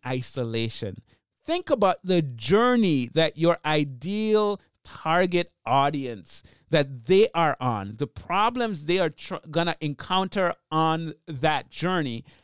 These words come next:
and how you can guide them along through the process,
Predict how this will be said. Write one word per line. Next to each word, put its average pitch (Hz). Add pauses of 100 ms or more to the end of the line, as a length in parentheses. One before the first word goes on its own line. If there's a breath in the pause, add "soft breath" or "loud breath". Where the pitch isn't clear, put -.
and 175
how 233
you 196
can 160
guide 226
them 185
along 123 (720)
through 262
the 196
process, -